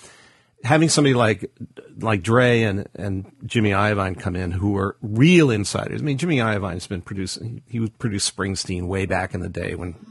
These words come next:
you know, Springsteen was Bruce Springsteen instead of, "Oh, yeah, Bruce Springsteen." Um, so he's got that kind of clout. He knows people from, you know, the modern side of the business as well as, as the older side of the business.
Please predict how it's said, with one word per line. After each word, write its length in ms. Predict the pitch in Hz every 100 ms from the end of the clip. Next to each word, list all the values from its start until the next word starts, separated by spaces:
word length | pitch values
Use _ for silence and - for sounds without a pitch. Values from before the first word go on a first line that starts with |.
| 85
you 80 | 98
know, 80 | 82
Springsteen 760 | - - 98 85 - - 90 78
was 320 | 87 - - _ - _ _ _ -
Bruce 260 | 117 -
Springsteen 560 | - 233 226 - 110 92 - - - -
instead 320 | 120 123 107
of, 80 | -
"Oh, 240 | 247 190
yeah, 180 | 160 185
Bruce 240 | 139 139
Springsteen." 360 | - 160 - 107 - - - - - - -
Um, 480 | 143 143 143 147 143 _ _ _ _
so 400 | - - 202 175
he's 260 | 175 190
got 300 | - 220 262
that 180 | 165 143
kind 180 | - 139
of 100 | 127
clout. 420 | - 131 117 113
He 120 | 139
knows 240 | 135 143 131
people 320 | - 147 127
from, 800 | - 127 117 113 110 107 101 95 _ 92 - - - -
you 160 | 104
know, 120 | 98 92
the 100 | 101
modern 320 | 123 147 143
side 280 | - 123 117
of 40 |
the 60 | 101
business 400 | 104 - 101 101
as 120 | -
well 220 | 98 98
as, 240 | 92 - - -
as 200 | 92 -
the 360 | 92 90 95 -
older 360 | 117 139 135
side 320 | 104 101 95 90
of 60 |
the 60 | 90
business. 380 | 82 87 117